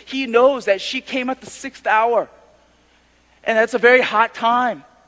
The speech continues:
Right? Roman time, it's about six. Jewish time is about twelve P M and noon, just when the hot sun is right. He says, "You're here. There's something going on here." And he's starting to get at that.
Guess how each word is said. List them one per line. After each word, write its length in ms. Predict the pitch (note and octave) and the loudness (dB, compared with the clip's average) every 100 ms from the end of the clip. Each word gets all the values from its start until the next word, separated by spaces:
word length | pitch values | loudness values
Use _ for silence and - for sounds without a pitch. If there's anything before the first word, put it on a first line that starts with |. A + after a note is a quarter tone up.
| - | -6
Right? 180 | F#3 F3+ | -6 -2
Roman 300 | G#3 A#3 A#3+ | -4 -4 -4
time, 300 | A#3 A3+ A3+ | 0 2 0
it's 100 | A3 | -2
about 200 | G#3 G3+ | -2 -2
six. 300 | - A3 - - - | -2 -4 -4 -20 -20
Jewish 280 | - A#3 A#3+ | -12 -8 -4
time 160 | - A3+ | -2 -2
is 60 | |
about 240 | G#3+ G#3+ G#3+ | 2 0 0
twelve 320 | A#3 A3+ A3+ | -2 -2 -2
P 160 | - A3+ | -4 -4
M 140 | A#3 | -4
and 100 | G#3+ | -6
noon, 240 | G#3 A3+ | -8 -8
just 160 | A3+ - | -10 -12
when 160 | G#3 G3+ | -10 -8
the 80 | |
hot 240 | G3 - - | -8 -10 -8
sun 220 | A#3 A3+ | -6 -6
is 80 | G#3+ | -6
right. 120 | G#3+ | -10
He 100 | A3+ | -10
says, 180 | A3+ A3 - - - _ - - - - _ _ | -12 -12 -16 -20 -20 _ -18 -14 -14 -18 _ _
"You're 160 | E3+ A#3 | -8 -8
here. 440 | - B3+ C4 E3 - _ _ _ _ - | -6 -4 -4 -6 -10 _ _ _ _ -12
There's 160 | F#3 | -8
something 300 | A#3+ A3+ A3+ | -4 -6 -2
going 260 | G#3+ A3+ A3 | 0 2 2
on 280 | A3+ A#3+ G#3+ | 2 2 -2
here." 280 | D#3 C3 - _ _ _ _ _ _ - | -8 -12 -14 _ _ _ _ _ _ -20
And 100 | F3 | -16
he's 220 | F#3 G3 | -14 -14
starting 340 | - A3+ G#3+ | -4 0 0
to 60 | G#3+ | -2
get 240 | - G3 | -6 -2
at 180 | F#3+ G3 | 2 0
that. 260 | F3 D3+ | 0 -4